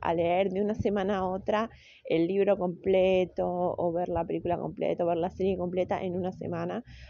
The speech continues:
Así que quizás, quizás nos veamos cada quince días y, y sean un poquito más largos los episodios. Pero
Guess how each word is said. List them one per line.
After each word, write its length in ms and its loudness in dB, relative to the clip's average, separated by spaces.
Así 240 -6
que 180 -10
quizás, 640 -2
quizás 340 -2
nos 180 0
veamos 300 0
cada 220 -6
quince 380 0
días 460 2
y, 600 -2
y 120 -2
sean 260 -2
un 100 0
poquito 280 -2
más 120 -2
largos 320 4
los 140 -4
episodios. 580 -4
Pero 540 2